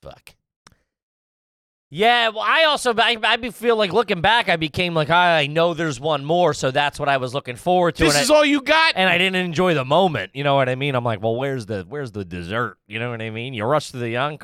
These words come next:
Speaker 2: entree to get to the fucking goods.
Speaker 1: Get through the socks and batteries.
Speaker 2: Yeah. Oh, really? Okay, yeah. Uh,
Speaker 1: New dragon chain.
Speaker 2: <laughs> Man, I think I got it at the Piercing Pagoda, it was called.
Speaker 1: Sure.
Speaker 2: Um,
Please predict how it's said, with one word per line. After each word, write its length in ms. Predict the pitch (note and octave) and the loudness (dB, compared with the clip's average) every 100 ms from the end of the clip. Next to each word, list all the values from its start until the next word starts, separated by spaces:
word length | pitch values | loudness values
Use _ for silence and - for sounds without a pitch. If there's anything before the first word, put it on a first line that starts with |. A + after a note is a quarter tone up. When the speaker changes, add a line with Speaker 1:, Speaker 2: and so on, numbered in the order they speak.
| A2 | -6
Speaker 2:
entree 440 | C#3 D#3 - G2+ | -6 -6 -8 -8
to 80 | F#2+ | -8
get 160 | A#2 | -10
to 80 | - | -10
the 120 | F2 E2+ | -14 -8
fucking 440 | B2 A2 F#2 E2+ | -8 -8 -10 -8
goods. 260 | G2+ C#3 G#2+ | -6 -4 -4
Speaker 1:
Get 140 | D3 | -4
through 140 | E3+ D#3+ | -2 -2
the 140 | A#2+ | -4
socks 400 | - D3+ D3 - | -4 -2 -2 -4
and 160 | G2+ G2+ | -8 -4
batteries. 500 | B2+ C#3 B2+ G#2+ A2 | 0 0 -2 -8 -10
Speaker 2:
Yeah. 520 | G#2+ D2+ F#2 D#3 D#3 | -10 -6 0 4 4
Oh, 20 | |
really? 480 | C#3+ E3 F3+ G3 G3+ | 4 0 0 -2 -2
Okay, 760 | F3+ F3+ C3+ B2+ B2 B2 B2 G#2 A2+ - _ _ _ _ _ _ _ _ | -2 -4 -4 -4 -4 -10 -14 -16 -20 -20 _ _ _ _ _ _ _ _
yeah. 60 | - | -16
Uh, 580 | - A2+ G#2+ G2+ F#2+ F#2 | -6 -4 -2 -2 -2 -4
Speaker 1:
New 60 | |
dragon 380 | F2+ G#2 A#2 F2 | -6 -6 -6 -10
chain. 440 | - E2 E2 E2 _ | -12 -14 -16 -20 _
Speaker 2:
<laughs> 80 | - | -12
Man, 80 | - - - A#4 G#4+ - G4+ G#4+ F#4+ - - - _ | -10 -10 -12 -18 -18 -20 -20 -20 -20 -20 -20 -20 _
I 760 | - - - _ _ _ _ | -20 -20 -20 _ _ _ _
think 120 | A#2 A2+ | -10 -8
I 40 | |
got 180 | F#2+ G2 | -4 -4
it 80 | F#2 | -4
at 100 | E2 | -10
the 80 | - | -16
Piercing 480 | - B2 A#2 C3+ A#2 | -14 -12 -10 -12 -12
Pagoda, 480 | F2 D#2+ A2 G#2 D2 | -12 -8 -8 -8 -10
it 100 | - | -14
was 160 | D#2 - | -16 -12
called. 280 | E2+ D#2 D2+ | -10 -10 -12
Speaker 1:
Sure. 460 | - E2 G#2 F#2 _ _ _ _ | -12 -10 -8 -10 _ _ _ _
Speaker 2:
Um, 880 | B2 A2 G#2+ G2+ F#2+ F#2 E2+ E2+ D#2+ | -4 -2 0 0 -2 -4 -6 -12 -16